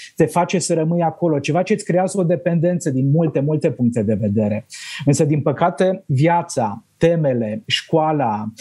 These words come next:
conversațiile cu părinții nu au această putere de noutate, Mirela. Nu ne pot stimula atât de puternic încât constant creierul nostru să fie bombardat cu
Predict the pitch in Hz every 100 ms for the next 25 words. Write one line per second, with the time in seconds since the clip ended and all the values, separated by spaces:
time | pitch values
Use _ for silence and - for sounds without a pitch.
0 | - - - 123 123 165 151 147 - 175
1 | 175 180 151 143 143 131 127 120 135 160
2 | 214 208 - 170 - 165 151 143 160 160
3 | 147 135 135 131 131 - 139 - 123 120
4 | 120 113 117 156 151 160 - - 160 147
5 | 143 143 147 147 - - 131 160 147 -
6 | 135 147 143 139 143 127 147 - 147 139
7 | - 170 165 165 - 147 139 135 135 131
8 | 139 135 135 139 131 131 131 127 131 139
9 | 135 - 139